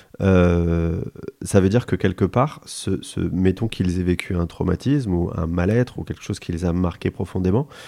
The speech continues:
ça veut dire que dans leur état désincarné, dans l'état dans lequel ils sont actuellement, euh, ils continuent à porter ce mal-être, à porter ce traumatisme.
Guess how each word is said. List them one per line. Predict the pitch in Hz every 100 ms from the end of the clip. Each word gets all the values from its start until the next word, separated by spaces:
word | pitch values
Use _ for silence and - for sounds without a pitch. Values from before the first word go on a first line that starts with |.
| - - -
ça | -
veut | 104
dire | 117
que | - 110
dans | 104 95 95
leur | 98 98
état | 95 107
désincarné, | 98 92 92 92 98 87 107 196
dans | 139 85
l'état | 82 95
dans | 87
lequel | 87 92
ils | 87
sont | - 90
actuellement, | 85 - 87 95 160 - - - _ -
euh, | 92 92 -
ils | 101 98
continuent | - 101 - 110 107
à |
porter | 90 - - - 101
ce | - 95
mal-être, | 90 85 - -
à | 85
porter | - - 110
ce | -
traumatisme. | 95 98 90 87 165 95